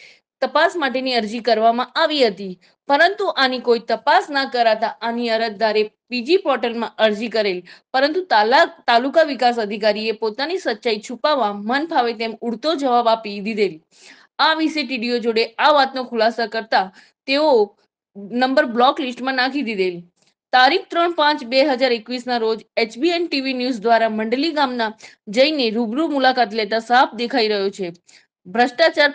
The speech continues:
પેવર બ્લોકમાં અને આર સી સી રોડમાં કોન્ટ્રાક્ટર દ્વારા પોતાના અને અધિકારીઓના રહેમ ન-, રહેમ નજર હેઠળ મોટો ભ્રષ્ટાચાર જોવા મળી રહ્યો છે,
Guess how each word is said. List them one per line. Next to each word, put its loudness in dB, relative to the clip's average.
પેવર 0
બ્લોકમાં 0
અને -2
આર 2
સી -2
સી 2
રોડમાં 0
કોન્ટ્રાક્ટર 2
દ્વારા 4
પોતાના -4
અને -2
અધિકારીઓના -2
રહેમ -2
ન-, 0
રહેમ 2
નજર 2
હેઠળ 0
મોટો 0
ભ્રષ્ટાચાર 2
જોવા 2
મળી -2
રહ્યો 4
છે, -6